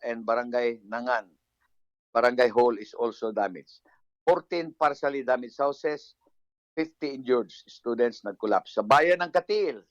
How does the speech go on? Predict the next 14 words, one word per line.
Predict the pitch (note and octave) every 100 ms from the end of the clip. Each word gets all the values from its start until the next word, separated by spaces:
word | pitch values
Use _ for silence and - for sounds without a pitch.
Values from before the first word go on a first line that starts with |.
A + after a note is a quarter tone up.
| _ _ _ _
four | - E3 E3
thousand | E3 D#3+ D#3 D#3 D3
three | D3 D#3
hundred | D3 C#3 C3+ C3+
families, | - C#3 C#3+ C#3+ C#3 -
ah, | B2+ A#2+ A#2 -
affected. | - C#3 - E3+ F3+ _ _ _ _ _ _ _ _ -
Then, | C3 A#2+
ah, | A#2+ A#2 A#2 G#2+ G2 _ _ _ _
one | A#2 D3+ D#3 D3+ -
totally | D3 - B2+ B2+
damaged, | A#2 B2+ C3 C3 B2+ - G#2+
uh, | A2 G#2+ G2+ F#2+ F2+ _ _ -
house, | - C#3+ D#3+ -